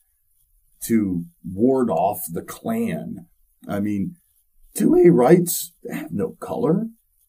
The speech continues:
I've never seen a Second Amendment rally that was completely white. There's always people of color at these.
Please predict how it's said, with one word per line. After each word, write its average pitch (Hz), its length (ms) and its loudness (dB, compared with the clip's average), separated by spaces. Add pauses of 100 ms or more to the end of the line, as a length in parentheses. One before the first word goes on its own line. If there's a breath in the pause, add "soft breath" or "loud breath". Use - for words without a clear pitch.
(140)
I've 175 240 2
never 165 500 2
seen 185 540 2
a 113 140 -2
Second 113 420 -4
Amendment 101 320 -4
rally 90 500 -4 (240)
that 104 180 0
was 95 160 -6
completely 87 640 -6
white. - 360 -6 (260)
There's 175 320 -2
always 180 600 2
people 98 360 2
of - 140 -6
color 76 400 -8
at - 120 -14
these. - 320 -12